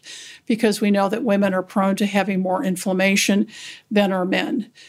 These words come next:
There also tends to be some differences in gait or how people walk. There are differences between men and women, or male and female, and how your legs move when you walk. Even if you don't have osteoarthritis, that too may change how,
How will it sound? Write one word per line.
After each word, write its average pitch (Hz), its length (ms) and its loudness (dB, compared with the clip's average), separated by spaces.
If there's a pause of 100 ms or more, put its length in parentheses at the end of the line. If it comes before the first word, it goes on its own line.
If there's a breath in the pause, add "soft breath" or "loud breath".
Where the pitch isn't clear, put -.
(280 loud breath)
There 247 140 4
also 233 360 0
tends 240 360 -2
to - 40 -12
be 254 100 0
some 226 200 2
differences 214 640 2
in 202 260 0
gait 226 380 0
or 208 120 -6
how 208 240 0
people 202 400 -2
walk. 190 420 -6
There 202 100 2
are 190 40 0
differences 208 540 0
between 202 440 0
men 185 180 4
and 247 160 4
women, 220 400 0 (520 loud breath)
or 196 180 2
male 185 300 2
and 220 120 4
female, 214 560 2
and 196 160 -2
how 196 260 0
your 185 300 0
legs 220 420 0
move 190 360 0
when 185 100 -2
you 185 160 -4
walk. 208 540 -2 (300)
Even 214 280 2
if 202 160 -4
you 202 60 -4
don't 208 260 2
have 220 140 2
osteoarthritis, 185 920 -2
that 196 220 2
too 254 180 2
may 208 160 2
change 202 380 0
how, 190 240 0